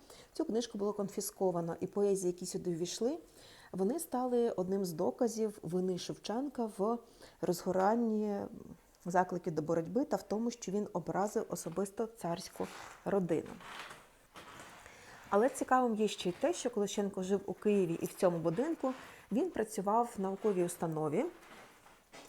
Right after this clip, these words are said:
яка називалась Київська археографічна комісія.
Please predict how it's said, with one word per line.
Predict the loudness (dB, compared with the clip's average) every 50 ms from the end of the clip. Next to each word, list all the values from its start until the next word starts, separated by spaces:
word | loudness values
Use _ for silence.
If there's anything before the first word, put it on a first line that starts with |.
| -18 -18 -18 -18 -18 -18 -20 -20 -20 -20 -20 -20 -20 -6 -2
яка | 0 0 2 2 2
називалась | 2 2 0 0 0 0 2 2 2 0 0 -2
Київська | -2 0 0 0 0 0 -2 -4 -4 -4
археографічна | -4 -4 -2 0 -2 0 0 -2 -4 -4 -4 -4 -6
комісія. | -4 -2 -2 0 2 2 2 0 -2 -6 -6 -6 -6 -6